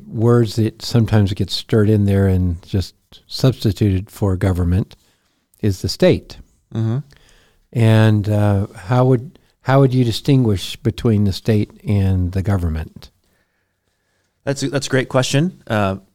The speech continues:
Speaker 2: in the way we've defined it, there's plenty of government where there's not necessarily a state. We've talked about families. Um,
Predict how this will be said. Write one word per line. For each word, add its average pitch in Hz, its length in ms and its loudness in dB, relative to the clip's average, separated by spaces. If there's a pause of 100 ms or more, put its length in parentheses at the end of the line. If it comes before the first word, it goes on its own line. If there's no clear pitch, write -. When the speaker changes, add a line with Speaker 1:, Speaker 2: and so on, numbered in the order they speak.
(440)
Speaker 2:
in 127 120 2
the 127 80 4
way 147 240 6
we've 143 240 6
defined 135 400 2
it, 101 140 0
there's 110 180 0
plenty 151 300 2
of 120 100 0
government 120 420 0
where 107 160 2
there's 98 220 0
not 104 180 0
necessarily 104 500 -2
a 90 40 -6
state. - 340 -6 (300)
We've 95 180 -6
talked 95 240 -2
about 95 200 -4
families. 131 720 -2
Um, 90 360 -10